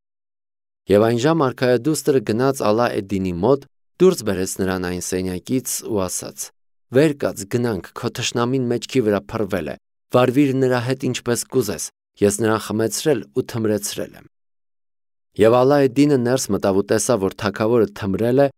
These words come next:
պիրկ ոլորեց նրա ձեռքերն ու շղթայով կապկպեց, ապա թմրության դեմ մի դեղ տվեց նրան, և թագավորն ուշքի եկավ ու տեսավ, որ Ալա Էդդինն ու իր աղջիկը նստած են իր կրծքին։ «Ով աղջիկս, ինչու ես ինձ հետ այդպես վարվում»,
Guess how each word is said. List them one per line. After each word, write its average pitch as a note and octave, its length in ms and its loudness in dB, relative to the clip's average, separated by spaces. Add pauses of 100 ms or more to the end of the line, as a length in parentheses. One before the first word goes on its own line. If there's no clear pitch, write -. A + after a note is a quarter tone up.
(160)
պիրկ F3 300 0
ոլորեց C3+ 540 6
նրա G2+ 260 0
ձեռքերն G#2 540 -2
ու G2+ 80 -4
շղթայով G2+ 560 -2
կապկպեց, G#2 640 0 (380)
ապա G#2 200 0
թմրության G#2+ 540 0
դեմ A#2 180 0
մի A2+ 160 -2
դեղ G#2 340 2
տվեց D#2+ 400 -8
նրան, F#2+ 380 -4 (360)
և G#2 100 0
թագավորն C#3 600 0
ուշքի C#3+ 320 -2
եկավ C3 320 2
ու B2 120 -4
տեսավ, A2+ 400 0
որ G#2+ 180 4
Ալա G#2 240 2
Էդդինն A2+ 480 -2
ու A2 80 0
իր G#2+ 120 0
աղջիկը G2+ 420 -2
նստած F#2+ 440 -4
են F#2 140 -4
իր F2 180 -8
կրծքին։ D2+ 600 -10 (800)
«Ով D#3+ 200 4
աղջիկս, A#2 580 -2
ինչու A2 300 -4
ես D3 160 -2
ինձ F#3 200 -2
հետ F3+ 180 -2
այդպես E3+ 420 0
վարվում», F2 480 0